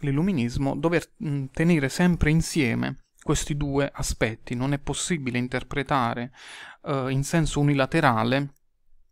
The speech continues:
l'illuminismo, quindi, eh, dando all'illuminismo una portata necessariamente radicale e universale,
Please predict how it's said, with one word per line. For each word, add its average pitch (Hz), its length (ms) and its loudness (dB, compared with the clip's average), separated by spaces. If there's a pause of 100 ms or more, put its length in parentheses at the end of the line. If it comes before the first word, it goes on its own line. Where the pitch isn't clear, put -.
(320)
l'illuminismo, 135 760 2
quindi, 127 360 0 (440)
eh, 135 140 -2
dando 131 480 4
all'illuminismo 135 600 0
una 127 340 -2
portata 139 520 2
necessariamente 135 800 2
radicale 131 440 0
e 120 40 0
universale, 127 880 -2